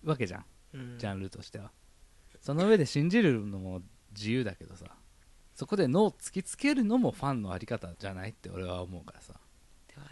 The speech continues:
Speaker 2: 意外とノー派が声を荒げるのが少ないなって思ってる。
Speaker 1: そんなことない、そんなことない。あの、
Speaker 2: 本当？
Speaker 1: ストップリの生配信だけ、気持ち悪い空間は。
Speaker 2: あ、Twitterはある？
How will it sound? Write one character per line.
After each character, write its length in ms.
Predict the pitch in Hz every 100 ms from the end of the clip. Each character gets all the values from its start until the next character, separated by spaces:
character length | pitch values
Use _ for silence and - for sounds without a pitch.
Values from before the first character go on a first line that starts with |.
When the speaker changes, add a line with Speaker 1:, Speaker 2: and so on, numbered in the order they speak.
| - -
Speaker 2:
意 140 | 151
外 220 | 202 233
と 160 | - 220
ノ 240 | 208 220
ー 60 | 208
派 200 | 208 196
が 220 | 202 190 - - - -
声 280 | - 190 139
を 320 | 127 120 - - -
荒 220 | - 127 127
げ 120 | 135
る 160 | 123 123
の 80 |
が 140 | 110 -
少 200 | - 131
な 120 | 127
い 80 | -
な 100 | -
っ 60 |
て 160 | - -
思 60 | -
っ 60 | -
て 80 |
る。 20 | -
Speaker 1:
そ 100 | 233
ん 40 |
な 80 | 302
こ 80 | 196
と 100 | 139
な 80 |
い、 20 | 120
そ 140 | 131
ん 20 |
な 80 | 139
こ 80 | 135
と 120 | 104
な 100 | 95
い。 60 | - - - _
あ 100 | -
の、 0 |
Speaker 2:
本 0 |
当？ 60 | 120
Speaker 1:
ス 80 | -
ト 80 | 185
ッ 20 |
プ 160 | - 208
リ 100 | 214
の 280 | 233 123 - - -
生 220 | 123 131 160
配 180 | 180
信 200 | 156 101
だ 100 | 87
け、 160 | 85 - -
気 100 | 104
持 100 | 98
ち 100 | 107
悪 120 | 92
い 40 |
空 180 | - 92
間 140 | - 85
は。 80 |
Speaker 2:
あ、 40 | 90 - - - -
Twitter 420 | - 156 - 147
は 140 | 151 147
あ 60 |
る？ 80 | -